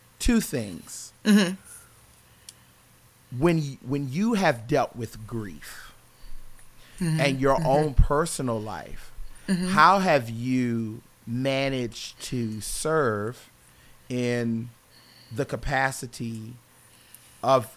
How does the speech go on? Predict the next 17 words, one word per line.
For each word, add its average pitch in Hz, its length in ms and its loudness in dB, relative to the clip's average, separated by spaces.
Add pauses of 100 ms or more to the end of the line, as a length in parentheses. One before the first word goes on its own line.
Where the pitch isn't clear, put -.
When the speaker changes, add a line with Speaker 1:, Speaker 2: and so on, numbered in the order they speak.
(140)
Speaker 1:
of 131 260 4
your 123 160 -2
job 120 420 0
function 123 720 -8 (380)
and 127 400 -2 (760)
not 151 400 2
allow 131 720 6 (760)
the 117 100 -2
home 143 540 -4
life, 92 560 -10 (300)
the 117 100 -6
personal 135 640 -2
issues 110 460 -10
to - 120 -8
not 107 280 -8
affect - 560 -16
you? - 60 -20